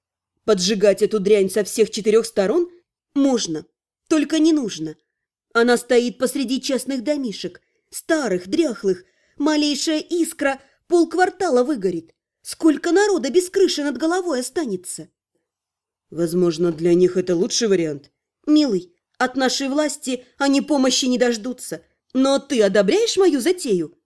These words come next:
Безусловно. Давай посоветуемся с ребятами. Выполнять-то им. Я могу.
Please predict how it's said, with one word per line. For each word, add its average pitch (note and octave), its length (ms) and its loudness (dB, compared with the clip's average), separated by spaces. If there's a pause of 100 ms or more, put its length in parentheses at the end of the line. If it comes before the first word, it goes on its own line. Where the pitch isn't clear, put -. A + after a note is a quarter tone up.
(320)
Безусловно. E3+ 800 -2 (320)
Давай F#3 280 4
посоветуемся F3+ 720 0
с - 80 -2
ребятами. E3+ 560 -4 (280)
Выполнять-то G3 680 2
им. F3 360 -2 (360)
Я D#4 200 2
могу. D#4 580 2